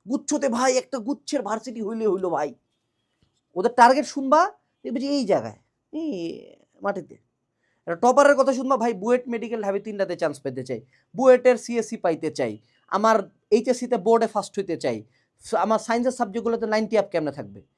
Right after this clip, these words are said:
এদের গোল লেভেলটা স্ট্যান্ডার্ডটা অনেক উপরে থাকে, অনেক উপরের লেভেল চিন্তা করে। তো এখন চিন্তা করো, যার টার্গেট হলো বুয়েটের টপ হান্ড্রেড,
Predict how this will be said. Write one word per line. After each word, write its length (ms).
এদের 220
গোল 280
লেভেলটা 340
স্ট্যান্ডার্ডটা 520
অনেক 340
উপরে 200
থাকে, 140
অনেক 180
উপরের 360
লেভেল 240
চিন্তা 300
করে। 180
তো 60
এখন 140
চিন্তা 280
করো, 380
যার 400
টার্গেট 360
হলো 300
বুয়েটের 400
টপ 240
হান্ড্রেড, 340